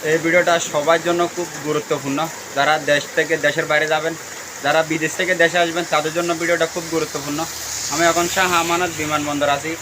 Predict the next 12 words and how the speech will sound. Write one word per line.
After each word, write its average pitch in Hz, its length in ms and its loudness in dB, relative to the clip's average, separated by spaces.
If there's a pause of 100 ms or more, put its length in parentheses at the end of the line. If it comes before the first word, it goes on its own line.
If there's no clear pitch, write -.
(100)
আপনারা 135 240 -4
দেখতে 147 220 -4
পাচ্ছেন। 143 340 -4 (800)
তো 143 100 -4
এই 147 240 -4 (140)
শাহ 185 200 2
আমানত 180 280 0
বিমানবন্দর 165 440 2
আছি 165 220 0
একটু 165 200 -2 (100)
কাজের 143 280 0
জন্য, 147 300 -2